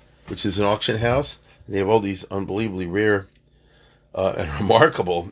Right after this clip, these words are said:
uh, books and, and, uh, artifacts, mostly, uh, Sfarim and manuscripts and things of that nature. And they're quite incredible,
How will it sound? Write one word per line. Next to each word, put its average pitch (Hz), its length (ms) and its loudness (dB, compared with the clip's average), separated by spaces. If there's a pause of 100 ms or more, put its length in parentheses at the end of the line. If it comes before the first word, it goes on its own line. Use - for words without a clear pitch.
(120)
uh, 85 220 -4
books 110 380 -4
and, 95 260 -6 (100)
and, 87 240 -6
uh, 85 240 -4
artifacts, 139 560 0 (600)
mostly, 98 500 -2
uh, 90 220 2
Sfarim 123 540 0
and 85 460 -10
manuscripts 117 560 -6
and 90 160 -6
things 98 220 -6
of 92 80 -2
that 80 120 -6
nature. 123 380 -2 (640)
And 104 240 -4
they're 95 300 -2
quite 120 260 -2
incredible, 95 600 -2